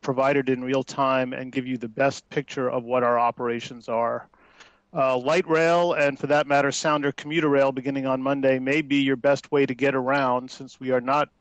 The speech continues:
uh, utilizing the roadways. Um, and we do run trains all night in the case of light rail to make sure that the tracks are clear and the, the, the power, uh, traction, uh, options,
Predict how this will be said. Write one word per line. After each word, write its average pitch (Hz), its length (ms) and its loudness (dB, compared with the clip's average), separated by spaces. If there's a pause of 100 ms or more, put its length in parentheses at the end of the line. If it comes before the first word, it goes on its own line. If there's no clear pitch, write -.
uh, 127 120 4
utilizing 123 680 -2
the 117 80 -10
roadways. 123 680 0 (560)
Um, 135 320 0
and 135 200 -2
we 143 220 2
do 143 460 2 (100)
run 139 220 2
trains 147 400 0
all 143 180 2
night 139 380 0
in 127 100 -8
the 123 80 -12
case 143 300 -2
of 120 120 -8
light 131 240 0
rail 127 280 2
to - 120 -20
make 127 220 -6
sure 127 480 0 (460)
that 131 260 2
the 139 80 -8
tracks - 440 -2
are 143 60 -2
clear 131 500 2
and 127 120 -4
the, 127 160 -2
the, 131 220 -2
the 123 160 -2
power, 135 500 2
uh, 127 220 2
traction, 135 760 -4 (160)
uh, 143 60 0
options, 127 760 -2